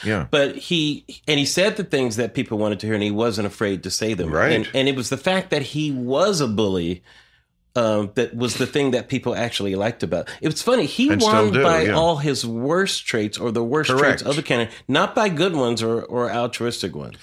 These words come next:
Speaker 1: Yeah, and that's why I don't put, uh, too much faith in, uh, these polls that come out now that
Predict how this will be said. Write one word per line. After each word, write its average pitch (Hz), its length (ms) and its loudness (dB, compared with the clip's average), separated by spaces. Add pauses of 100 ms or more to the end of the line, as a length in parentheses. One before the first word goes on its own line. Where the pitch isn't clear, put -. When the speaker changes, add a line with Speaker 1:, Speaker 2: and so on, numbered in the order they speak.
(240)
Speaker 1:
Yeah, 175 220 -2 (200)
and 87 220 -2
that's 101 220 -2
why 90 340 2 (100)
I 82 160 -2
don't 90 300 -4
put, 92 220 -4 (680)
uh, 78 120 -6 (120)
too 101 120 -6
much 90 280 -4
faith 101 360 -2
in, 87 320 -4 (580)
uh, 78 360 -4 (800)
these 82 220 -8
polls 90 520 -4
that - 240 -8
come 82 160 -4
out 90 240 -2
now 95 300 -2
that 82 200 -6